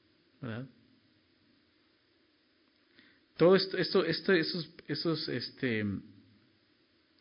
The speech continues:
calificativos describen la insensibilidad de la humanidad. Lo fácil que una persona, em,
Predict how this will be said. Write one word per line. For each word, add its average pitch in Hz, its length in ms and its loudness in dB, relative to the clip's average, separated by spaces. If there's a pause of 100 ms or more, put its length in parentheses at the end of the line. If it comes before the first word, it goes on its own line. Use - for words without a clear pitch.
(540)
calificativos 127 920 2 (1040)
describen 147 480 6
la 131 120 8
insensibilidad 135 580 4
de 147 80 2
la 135 80 0
humanidad. 120 480 -2 (2250)
Lo 135 80 0
fácil 151 360 2
que 156 100 4
una 156 160 4
persona, 147 520 2 (640)
em, 123 480 0